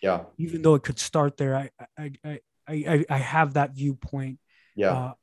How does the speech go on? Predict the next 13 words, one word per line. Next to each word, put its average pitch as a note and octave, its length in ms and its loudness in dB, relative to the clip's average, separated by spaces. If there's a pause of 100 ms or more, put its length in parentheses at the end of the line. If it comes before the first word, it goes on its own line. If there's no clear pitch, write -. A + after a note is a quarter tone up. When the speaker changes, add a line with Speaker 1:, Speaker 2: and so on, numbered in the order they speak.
(120)
Speaker 2:
of C3 100 -4
it B2+ 100 -2
at A#2+ 120 -6
the B2 80 -10
moment. B2 360 -8
Mm-hmm. C3 200 -6 (200)
Speaker 1:
Absolutely. F#2+ 540 -4
And G#2+ 100 -4
I A#2 60 0
think D3 320 0 (180)
I A#2 80 2
would B2+ 140 4
say, A2 340 2